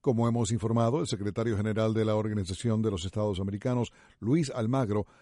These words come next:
activó la Carta Democrática del organismo para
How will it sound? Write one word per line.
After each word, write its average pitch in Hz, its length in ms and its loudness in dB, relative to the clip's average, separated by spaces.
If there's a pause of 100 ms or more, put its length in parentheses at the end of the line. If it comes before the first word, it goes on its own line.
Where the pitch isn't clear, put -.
activó 135 480 -2
la 131 140 -2
Carta 170 340 -4
Democrática 113 800 -2
del 98 180 -4
organismo 110 520 -4
para 117 280 -2